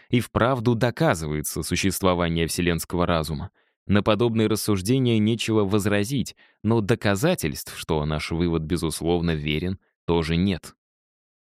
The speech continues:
Иными словами, наш ум с тем же успехом может быть и воспринимаемым проявлением вселенского разума,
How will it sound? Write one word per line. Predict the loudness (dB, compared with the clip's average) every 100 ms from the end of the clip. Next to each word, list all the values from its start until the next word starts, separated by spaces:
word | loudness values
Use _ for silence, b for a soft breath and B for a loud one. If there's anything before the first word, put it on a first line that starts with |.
| _
Иными | 0 2 2 2
словами, | 2 0 2 0
наш | 2 0 -4 -4
ум | -2 0
с | 0
тем | 0 0
же | 0
успехом | 0 0 -2 0
может | 0 0 -2
быть | -2 -2 -4 b b -2
и |
воспринимаемым | 0 0 0 0 2 2 0 2 2 2
проявлением | 2 0 2 2 2 2 2 0
вселенского | 0 0 0 -2 -2 0
разума, | 0 -2 -4 -8